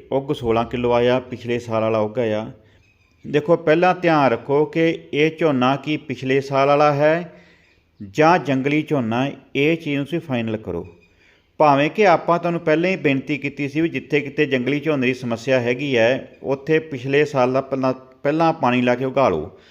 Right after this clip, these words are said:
ਜਾਂ ਫਿਰ ਆਪਣੇ ਕੋਲੇ ਬਾਸਮਤੀ ਦੀਆਂ ਵਰਾਇਟੀਆਂ ਨੇ ਉੱਨੀ ਸੌ ਉਨਾਸੀ ਤੇ ਉੱਨੀ ਸੌ ਪਚਾਸੀ, ਜਾਂ ਕੁਛ ਪ੍ਰਾਈਵੇਟ ਕੰਪਨੀਆਂ ਦੀਆਂ ਵਰਾਇਟੀਆਂ ਆਉਂਦੀਆਂ, ਜਿਹਨਾਂ ਉੱਪਰ ਆਪਾਂ ਜਿਹੜੀ ਆ ਮੇਥਾਪਾਰ ਦਵਾਈ ਜਿਹੜੀ ਹੈਗੀ ਉਹ ਕਰ ਲੈਂਦੇ ਹਾਂ,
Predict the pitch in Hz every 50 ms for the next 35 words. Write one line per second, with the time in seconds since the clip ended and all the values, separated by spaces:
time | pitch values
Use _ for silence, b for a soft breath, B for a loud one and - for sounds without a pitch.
0 | b b b b b b b b 110 110 123 147 151 160 170 170 214 202 190 180
1 | 170 - 175 180 175 180 180 180 175 180 143 131 135 131 139 147 151 147 160 160
2 | 156 156 156 143 139 127 - 139 131 143 147 147 143 139 139 139 131 - 143 135
3 | 127 120 120 117 - 135 131 131 135 127 120 123 120 - 131 123 123 120 120 117
4 | 107 107 - 120 110 113 113 b b b b b b b b b - 107 117 147
5 | 151 160 160 160 165 151 147 - 156 147 147 156 151 165 170 - 151 143 147 -
6 | 147 147 147 143 143 147 147 147 147 - - - 123 131 131 131 123 139 131 135
7 | 135 131 123 120 123 139 131 131 135 143 139 131 - 139 127 123 - - 127 127
8 | 127 127 127 127 123 120 113 113 123 120 123 123 117 - 123 113 113 110 110 110
9 | 110 110 110 110 117 117 117 110 110 110 113 117 117 117 113 110 104 104 101 101
10 | 101 107 110 113